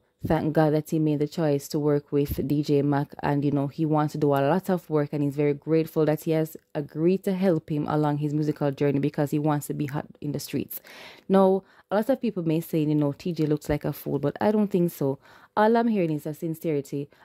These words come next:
of somebody who really wants to get back out there, because if you look at the bigger picture, T J did exactly what he said he was going to do. He said he wants to get current, he wants to get hot in the streets, and that's exactly what he did with the Drift song.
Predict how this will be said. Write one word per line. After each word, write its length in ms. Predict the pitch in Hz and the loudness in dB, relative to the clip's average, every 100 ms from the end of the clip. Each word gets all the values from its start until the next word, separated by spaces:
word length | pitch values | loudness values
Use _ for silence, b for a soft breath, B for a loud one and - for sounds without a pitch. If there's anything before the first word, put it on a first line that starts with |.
| _ | _
of 120 | 165 | -6
somebody 420 | - 190 170 147 | 0 2 4 4
who 180 | 147 170 | 2 -4
really 260 | 151 170 170 | 0 2 4
wants 200 | 170 160 | 2 0
to 40 | |
get 220 | 147 165 | -2 -2
back 140 | 160 139 - | -4 -6 -2
out 180 | 156 156 | -2 0
there, 220 | 143 147 b b | -2 -2 b b
because 260 | 170 185 165 | -2 0 2
if 100 | 175 | 2
you 60 | |
look 160 | 185 196 | 2 2
at 100 | 208 | 2
the 80 | 196 | 0
bigger 360 | 196 226 175 | 0 0 2
picture, 480 | 156 165 151 147 143 - b b b b _ | 2 0 -2 0 0 -2 b b b b _
T 140 | 247 | 0
J 180 | 220 214 | 4 6
did 220 | 175 175 | 6 4
exactly 480 | 160 151 160 185 175 | 4 4 2 2 0
what 180 | 160 156 | 0 0
he 80 | 165 | -4
said 180 | 160 151 | -2 -2
he 80 | |
was 180 | 143 143 | 0 -2
going 200 | 147 135 | -2 -4
to 100 | 135 | -4
do. 280 | 143 135 151 b b b | -4 -4 -4 b b b
He 140 | - | -4
said 200 | 180 170 | 2 2
he 80 | 165 | 4
wants 460 | 156 180 190 190 - | 4 4 4 2 -2
to 120 | 190 | -2
get 240 | 165 156 - | -2 -2 -6
current, 640 | - 220 196 139 151 - - | -8 0 4 4 0 -8 -2
he 80 | |
wants 240 | 170 165 156 | 0 0 -2
to 60 | |
get 200 | 170 165 | -2 -2
hot 300 | - - 185 - | -4 -8 -6 -4
in 120 | 156 | -2
the 80 | 151 | -2
streets, 360 | - 170 147 - | -4 0 0 0
and 100 | 156 | -2
that's 160 | 156 | 0
exactly 480 | - 147 135 185 180 | 0 0 2 2 2
what 280 | 156 156 156 | 2 2 0
he 140 | 165 | -4
did 340 | 156 - 147 139 | -4 -2 -2 0
with 160 | 147 | -2
the 80 | - | -2
Drift 400 | 139 151 - - | -4 -6 -6 -12
song. 340 | - 139 131 | -2 2 2